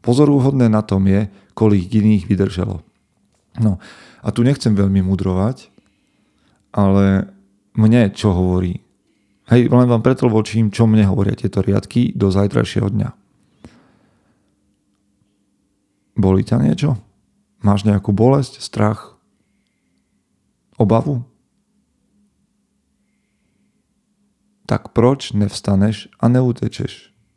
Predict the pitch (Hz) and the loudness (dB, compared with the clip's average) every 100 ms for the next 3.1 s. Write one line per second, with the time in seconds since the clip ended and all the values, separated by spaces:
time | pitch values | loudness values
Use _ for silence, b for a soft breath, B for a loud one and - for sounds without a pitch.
0 | _ _ _ _ _ _ B B B - | _ _ _ _ _ _ B B B -4
1 | 98 110 110 - 117 107 104 131 139 107 | 0 2 0 0 0 2 0 0 0 -2
2 | - 107 101 101 101 104 101 110 107 113 | -4 -4 -2 -2 -2 -2 -4 -4 -6 -6